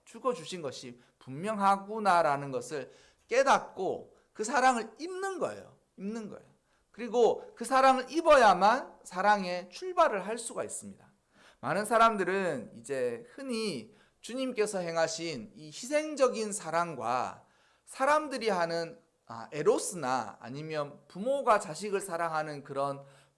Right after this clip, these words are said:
약간 본능에 속한 사랑들을 훨씬 더 앞세워서 생각하기 때문에, 생각하기 때문에 이 주님 안에서의 사랑을 하기가 쉽지 않아요.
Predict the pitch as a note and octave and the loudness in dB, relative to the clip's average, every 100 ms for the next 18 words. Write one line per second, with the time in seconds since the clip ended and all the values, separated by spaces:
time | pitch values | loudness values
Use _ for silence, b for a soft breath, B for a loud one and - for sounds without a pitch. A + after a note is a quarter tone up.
0 | - G#2+ G#2+ D#3+ D#3 D#3 - D3+ G3+ D#4 | -16 -12 -4 2 2 0 -10 -6 -6 -4
1 | F4+ D#4+ B3+ - - _ _ _ _ _ | -6 -2 -2 -2 -10 _ _ _ _ _
2 | - - G3 G#3+ G3 F#3+ F#3+ G3+ A#3 A#3 | -16 -14 -8 0 0 0 -2 2 2 2
3 | F#3 F3 E3+ D3+ - - C4 E4 E4+ B | -2 0 -2 -6 -10 -8 -4 -4 -8 B
4 | B B C4 C#4 D4+ C4 A3+ - - - | B B -2 -2 -6 -2 -2 -2 -6 -6
5 | C4+ A3 F3 E3 E3+ E3+ G#3+ B3 - B2+ | -6 -6 -10 -8 -6 -4 -6 -8 -10 -10
6 | A2+ A#2+ C3 G#2+ - - F3 F3 E3+ D3+ | -8 -6 -6 -6 -12 -18 -10 -4 -4 -4
7 | B2 A2 A#2+ C3+ A2 _ b b b b | -12 -14 -12 -14 -14 _ b b b b
8 | b G#3 A3 G3+ - B3 C#4+ C4 A3+ G#3+ | b -6 -4 -6 -8 -6 0 6 6 6
9 | G#3 F#3+ F3+ F3 D#3+ E3+ E3 D3+ F#3 C#3+ | 0 0 -2 -2 0 0 -2 -8 -10 -12
10 | B2+ A#2+ A2 - - G3+ D3+ F#2 F#2 | -8 -8 -10 -16 -12 -6 -6 -8 -16